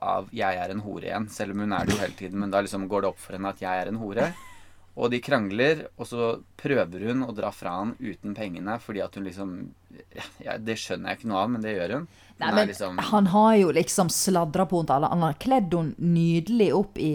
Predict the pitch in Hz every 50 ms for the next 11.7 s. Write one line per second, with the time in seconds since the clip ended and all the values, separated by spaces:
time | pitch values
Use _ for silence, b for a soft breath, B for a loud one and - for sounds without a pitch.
0 | 147 131 131 131 127 123 127 123 117 - 147 147 170 175 170 175 180 180 170 160
1 | 156 - 170 175 165 165 160 156 156 120 - - - - 196 160 139 120 - 139
2 | 175 247 247 B B B B B B B B B _ - 202 196 - - 240 226
3 | 202 170 156 151 185 202 196 160 147 151 170 - - 165 143 - - - 160 143
4 | 139 139 165 - - 180 175 180 - 165 165 139 156 156 170 156 147 143 151 160
5 | 175 175 175 - - 208 208 - 240 202 - 208 202 - 196 180 - 175 185 113
6 | 160 170 170 180 165 165 160 - 175 175 151 160 156 160 160 151 135 139 - -
7 | 160 - 127 160 156 151 147 - - 135 143 147 147 147 147 143 147 147 147 -
8 | 214 254 240 - b b b b b b b b b b 165 202 196 - 196 185
9 | 180 170 160 160 - - - 165 165 151 143 139 139 - 123 120 - 131 131 117
10 | 101 98 101 101 104 - - - - - _ _ _ _ - - - - 110 110
11 | 123 127 123 123 139 123 113 107 107 101 - - 104